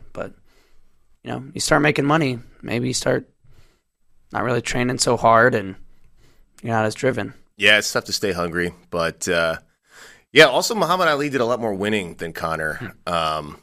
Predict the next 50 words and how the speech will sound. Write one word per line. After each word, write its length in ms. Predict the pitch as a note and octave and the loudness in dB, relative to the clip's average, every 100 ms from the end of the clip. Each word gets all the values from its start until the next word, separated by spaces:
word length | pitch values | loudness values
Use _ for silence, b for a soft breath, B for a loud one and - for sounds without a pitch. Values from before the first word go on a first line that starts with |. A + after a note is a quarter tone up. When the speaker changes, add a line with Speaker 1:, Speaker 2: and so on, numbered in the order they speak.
| - | -8
Speaker 1:
Well, 120 | - | -6
Conor 240 | - - | -6 -8
did 180 | - - | -4 4
a 60 | F#3+ | 6
lot 200 | F#3 F3 | 8 6
of 80 | D3+ | 6
winning 540 | D#3 D#3 D3 C3+ B2+ | 2 2 0 -2 -4
in 120 | - C#3+ | -4 -2
the 60 | |
beginning, 580 | B2 A#2+ D3 C#3 G2 A2+ - _ _ _ _ | -2 2 2 2 -4 -12 -16 _ _ _ _
in 60 | G#2+ | -8
his 180 | G#2 G#2+ | -6 -2
rise 240 | B2 B2 | 0 0
to 100 | - | -2
fame, 280 | - G#2+ G#2+ | -6 -6 -4
but 240 | G#2+ D#2+ - _ _ | -4 -6 -6 _ _
Speaker 2:
Yeah, 80 | F#3 | 0
Speaker 1:
not 60 | |
Speaker 2:
but 60 | C3 | 2
Speaker 1:
as 40 | C3+ | 2
Speaker 2:
did, 40 | |
Speaker 1:
much 160 | - - | -2 -2
anymore. 300 | C3+ A#2+ B2+ | -4 -4 -6
Speaker 2:
no, 220 | C#4 D#4+ C3+ | -4 0 4
we 40 | |
Speaker 1:
Muhammad 240 | F#3 A#3+ A#3 | 6 8 10
Speaker 2:
don't 80 | |
Speaker 1:
Ali 140 | A3+ A3+ | 8 8
lost 320 | F#3+ F#3+ - | 8 4 4
a 20 | |
lot 200 | E3+ E3+ | 4 4
at 180 | D#3+ - | 4 -2
the 80 | - | -2
end 80 | D#3 | -2
of 100 | D#3+ | -2
his 160 | C3+ | -4
career, 280 | - - - | -4 -4 -4
too. 340 | A#2+ C3+ C3+ - - - - - - _ _ _ _ - | -4 -4 -4 -6 -18 -20 -20 -20 -20 _ _ _ _ -2
Speaker 2:
All 60 | C3+ | 2
right. 260 | F#2+ F#2 | 2 0
Well, 260 | A2+ A2 G#2+ - | 0 0 -2 -2
yeah, 200 | F#2+ F2 | 0 0
I 80 | G2+ | 0
guess 160 | G#2 | 0
I 80 | G2+ | 2
gotta 180 | F2+ E2 - _ | 0 -2 -8 _
check 180 | G2 - | -4 -4
the 60 | |
history. 280 | D#2+ D2+ D#2 | -8 -8 -6
But, 220 | D2+ E2+ | -4 -4